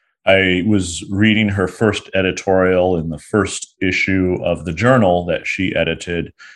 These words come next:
in nineteen ninety-nine, and the word conversation and community showed up in that as well. And it really is her legacy. She's really fostered dialogue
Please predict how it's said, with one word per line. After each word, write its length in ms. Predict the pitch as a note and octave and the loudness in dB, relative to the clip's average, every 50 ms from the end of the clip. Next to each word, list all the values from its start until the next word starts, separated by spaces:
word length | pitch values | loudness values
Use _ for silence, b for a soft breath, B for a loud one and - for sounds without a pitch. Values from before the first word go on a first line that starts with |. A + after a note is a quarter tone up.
| B B B _ | B B B _
in 540 | - F2 F2 E2 D#2+ D2+ D#2 D#2 D#2 D2+ - _ _ _ | -8 -6 -4 -4 -6 -6 -6 -8 -10 -10 -12 _ _ _
nineteen 800 | F#2 F#2+ F#2+ F#2+ G2 - - - - G#2 G2 F#2 F2+ F2+ - - - - | -4 -2 -2 -2 -2 -4 -10 -10 -6 -6 -4 -4 -6 -6 -8 -12 -14 -10
ninety-nine, 1200 | F2 E2+ E2+ E2+ F2 F2 E2+ E2+ E2+ E2 E2 E2+ F2 F2+ F2+ F2 E2+ E2+ E2+ D#2+ D#2+ D#2+ E2 - - | -6 -4 -4 -4 -4 -4 -4 -4 -4 -4 -4 -4 -2 -2 -2 -2 -2 -2 -2 -4 -6 -8 -10 -12 -10
and 500 | - E2 D#2 D#2 D2+ D2+ C#2+ D2 D2+ - - | -8 -6 -6 -4 -4 -6 -6 -8 -10 -12 -6
the 100 | - G#2+ | -2 0
word 320 | G#2 G2 G#2 G2+ F#2 F2+ F2 | 2 4 4 2 2 0 -2
conversation 1040 | - G2 F#2 F2+ E2+ E2 D#2+ - - F#2+ F2+ F2 - - - F#2+ F#2 F2 F2+ F2+ - - | -2 -2 -2 -2 -2 -4 -6 -4 -4 -2 -2 -2 -2 -4 -4 -4 -6 -6 -6 -8 -4 -2
and 240 | A2+ C#3 D3 C#3 - | -2 -2 -2 -2 -2
community 480 | B2+ A#2+ A2 G#2+ G#2 G2 F2+ F2+ F2 | 0 2 2 2 2 0 0 -2 -2
showed 340 | E2 - - - F#2+ F2+ F2+ | -4 -6 -4 -4 -2 0 2
up 280 | F2+ E2+ D#2 - - _ _ _ | 2 2 2 0 -6 _ _ _
in 380 | F#2 E2+ D2+ C#2+ D#2+ D2+ D#2 | -8 -8 -8 -8 -8 -10 -4
that 280 | E2 F2 E2 D#2 D2+ - | -2 2 2 2 2 0
as 200 | C2 D#2 D2+ E2 | -2 -6 -8 -8
well. 340 | E2 D#2+ D2+ C#2+ C#2 C2+ C2+ | -6 -4 -2 -2 -2 -4 -4
And 100 | C#2 D2 | -6 -8
it 140 | C#2+ - - | -10 -8 -8
really 300 | F2+ F2+ E2 D#2+ D#2 D2 | -8 -6 -6 -4 -4 -4
is 220 | D2 D2 D2 - | -4 -6 -8 -10
her 160 | - - D2+ | -12 -12 -10
legacy. 560 | D2+ D#2 D2 C#2+ C#2 C#2 - - - - B1 - | -6 -4 -4 -4 -4 -6 -10 -10 -8 -8 -8 -8
She's 400 | - - D2 C#2+ C#2+ C#2 - B B B B B B B B - | -8 -8 -8 -10 -10 -10 -12 B B B B B B B B -2
really 180 | G2+ F#2+ E2+ | 0 0 0
fostered 800 | F2 - - G#2+ G#2 G2 G2 - - G#2 G2+ G2 G2 F#2 F2+ - b b b b b b b _ - | -2 0 4 4 4 6 4 0 -2 -2 0 0 0 -2 -4 -10 b b b b b b b _ 0
dialogue 920 | G2 F#2 F2+ F#2+ F#2+ F#2 F#2 F#2 F2+ F#2 F#2 F#2 F#2 F#2 F#2 F#2+ F#2 | 4 6 6 6 6 6 4 2 2 2 2 2 2 2 2 0 -2